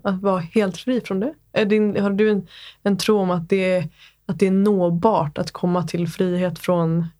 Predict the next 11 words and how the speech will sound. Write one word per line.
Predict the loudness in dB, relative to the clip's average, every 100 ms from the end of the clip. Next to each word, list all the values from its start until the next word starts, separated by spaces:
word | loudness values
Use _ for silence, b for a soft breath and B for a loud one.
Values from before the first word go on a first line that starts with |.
| -20
från | -4 0 0
den | 0 0 0
här | 2
inre | 2 0 0
konflikten | 0 0 -2 -2
du | -2
beskriver | -2 0 0 2
av, | 2 0 0 -6 B B B -6
liksom, | -2 0
skam, | 0 0 2 2 2 0 -2
skuld? | -2 -2 0 2 2 0